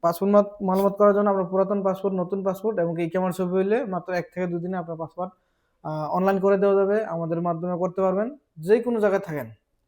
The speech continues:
আপনি WhatsApp পাঠিয়ে দিবেন, একটা জিনিস খেয়াল রাখবেন, কোনো ধরনের গারামা এমনকি হুরুপ এক্সিট থাকলে মালুমাত হবে না।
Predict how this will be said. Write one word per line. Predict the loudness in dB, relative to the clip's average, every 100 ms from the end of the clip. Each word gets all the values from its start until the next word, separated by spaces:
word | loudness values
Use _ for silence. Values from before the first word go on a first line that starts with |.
| -14
আপনি | -8
WhatsApp | -2 -2 -2 0
পাঠিয়ে | 2 4
দিবেন, | 4 4 0 -10 _ _ _ _ _ _ _ -14
একটা | -6 -2
জিনিস | -2 -2
খেয়াল | -2 -2
রাখবেন, | -2 -2 -6 -10 _ _ _ _ _ _ -4
কোনো | 0
ধরনের | 2 0 2
গারামা | 4 4 2 -2 -4 -14 _ _ -8
এমনকি | -8 -2
হুরুপ | 0 2 2
এক্সিট | 0 -2 -6
থাকলে | -6 -6 -6
মালুমাত | -6 -8 -8
হবে | -8
না। | -10 -14